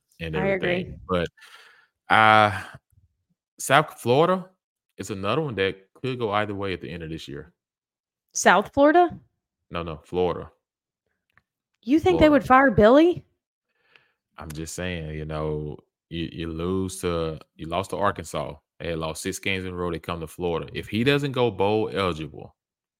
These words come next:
Speaker 1: and then the way they just lost to, they fought L S U for a good numbers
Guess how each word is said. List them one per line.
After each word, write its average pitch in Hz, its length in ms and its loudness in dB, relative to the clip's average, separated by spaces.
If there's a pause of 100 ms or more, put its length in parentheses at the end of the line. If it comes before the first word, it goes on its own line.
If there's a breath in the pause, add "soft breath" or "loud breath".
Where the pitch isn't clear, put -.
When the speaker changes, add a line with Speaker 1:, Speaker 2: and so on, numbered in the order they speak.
(140)
Speaker 1:
and 87 120 -6
then 82 100 -6
the 78 60 -8
way 82 140 -2
they 101 140 0
just 98 220 -10
lost 92 340 -4
to, 85 260 -4
they 92 140 -2
fought - 400 2
L 107 160 2
S 95 180 -6
U 120 140 -6
for 87 240 -4
a - 20 -6
good 82 340 -6
numbers 90 640 -10